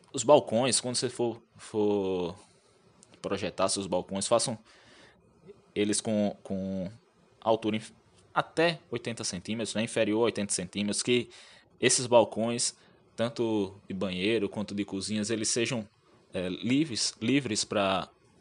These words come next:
aproximação, né, que não restringam o acesso, não tenha nenhuma,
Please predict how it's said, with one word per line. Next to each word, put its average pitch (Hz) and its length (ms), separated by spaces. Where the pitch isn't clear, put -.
aproximação, 101 920
né, 101 140
que - 100
não 110 120
restringam 117 720
o 95 80
acesso, - 520
não 98 120
tenha 101 200
nenhuma, 104 440